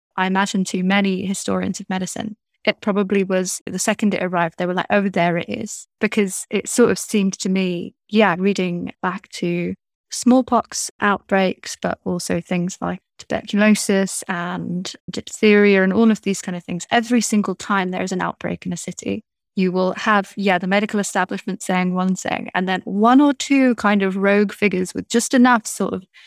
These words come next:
credibility, but also that kind of, uh, that slight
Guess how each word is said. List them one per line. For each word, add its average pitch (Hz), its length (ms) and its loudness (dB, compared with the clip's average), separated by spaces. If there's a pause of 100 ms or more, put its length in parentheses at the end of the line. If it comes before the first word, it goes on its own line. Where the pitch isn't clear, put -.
(160)
credibility, 196 920 0 (320)
but - 100 -2
also 220 400 4
that 196 180 -2
kind 196 280 -2
of, 180 180 -4
uh, 185 480 -2 (120)
that 202 220 -10
slight 185 360 -2